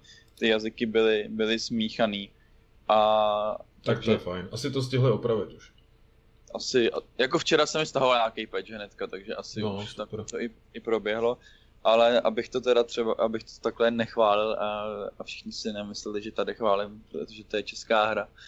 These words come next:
Speaker 1: Ale každopádně, eh, i za tu dobu, za ty čtyři hodiny jsou tam nějaký věci, který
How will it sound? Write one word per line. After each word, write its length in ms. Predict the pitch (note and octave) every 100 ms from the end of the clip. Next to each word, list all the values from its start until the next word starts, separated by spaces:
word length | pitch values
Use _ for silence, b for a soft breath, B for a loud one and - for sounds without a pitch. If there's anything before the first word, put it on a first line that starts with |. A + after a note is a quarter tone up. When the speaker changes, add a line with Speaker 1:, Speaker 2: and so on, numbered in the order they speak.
| B B B B _
Speaker 1:
Ale 880 | - G#2 G#2 G#2 G#2+ G#2 G#2 G#2+ A2 -
každopádně, 720 | A2 G#2+ A2 - G#2+ G#2+ A2+ b b _ -
eh, 360 | G#2+ G#2+ G#2+ - -
i 140 | A2
za 160 | A#2 C3
tu 180 | B2 D3
dobu, 600 | A#2+ A#2 A#2 B2+ B2+ A#2+
za 140 | A#2 A#2
ty 160 | C3
čtyři 360 | A#2 - B2 C3
hodiny 360 | A#2+ A#2 A#2+
jsou 200 | A2+ A#2+
tam 180 | A2+ A#2+
nějaký 360 | A#2 A2+ - A#2+
věci, 440 | A2+ A2 - A#2+
který 1000 | A#2 - _ - A2+ A2+ A2+ A2 A2 A2